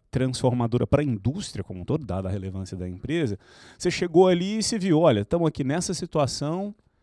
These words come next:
e a gente vai passar, se não for de imediato, ah, logo, a gente vai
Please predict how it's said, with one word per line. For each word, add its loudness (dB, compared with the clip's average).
e 4
a 6
gente -2
vai 0
passar, -2
se 0
não 2
for 0
de -2
imediato, 0
ah, -2
logo, 0
a 0
gente -4
vai -2